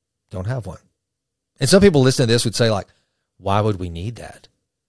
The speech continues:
I mean, you know, patriarchy. Why would we need that? Why would we, anybody need to look out for men? They have all the advantages." Well, I go back to, well, okay, if that's the case, then why are more of them blowing their heads off?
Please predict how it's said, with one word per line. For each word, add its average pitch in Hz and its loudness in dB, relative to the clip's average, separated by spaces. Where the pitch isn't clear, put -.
I 113 -2
mean, 90 -4
you 98 -10
know, 76 -12
patriarchy. 98 -6
Why 98 -2
would 110 0
we 101 -4
need 101 -4
that? 80 -16
Why 107 0
would 117 -2
we, 110 -6
anybody 123 0
need 117 -2
to 110 0
look 101 -2
out 101 -4
for 104 -10
men? 78 -14
They 95 -8
have 101 -4
all 104 0
the 95 -4
advantages." 90 -10
Well, 127 -2
I 107 -2
go 107 0
back 110 -4
to, 92 -6
well, 95 -8
okay, 98 -8
if 98 -14
that's 113 -6
the 110 -10
case, 113 -6
then 95 -8
why 107 -2
are 90 -6
more 107 -2
of 107 0
them 101 -6
blowing 101 -2
their 92 -8
heads 101 -6
off? - -16